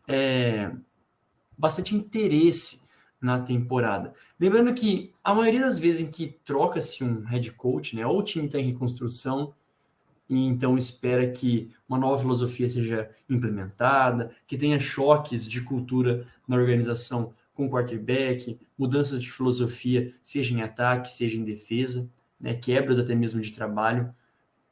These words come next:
por suposto, né? Mas nesse ano, não necessariamente, né, Jonathan? Tem muito time que, assim, a gente até colocou nos episódios passados como times de playoffs, times que tão brigando,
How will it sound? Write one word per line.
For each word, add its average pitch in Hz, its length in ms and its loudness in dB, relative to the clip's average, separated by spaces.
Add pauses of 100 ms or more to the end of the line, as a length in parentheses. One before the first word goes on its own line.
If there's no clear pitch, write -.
por 135 300 8
suposto, - 1040 -2
né? 123 240 -6 (500)
Mas 220 680 6
nesse 247 380 4
ano, 240 380 6
não 226 500 4
necessariamente, 240 800 2
né, 147 140 2
Jonathan? 120 240 -2
Tem 143 100 0
muito 175 240 -2
time 160 260 -2
que, 156 100 -2
assim, 143 380 -2 (120)
a 131 80 -8
gente 123 100 -4
até 156 100 -2
colocou 165 560 2 (140)
nos 127 100 -2
episódios 135 380 -2
passados 127 500 -2
como 131 180 -2
times 139 280 -2
de 123 100 -4
playoffs, 143 840 2 (320)
times 143 380 0
que 127 400 -2 (180)
tão 170 240 2
brigando, 127 680 0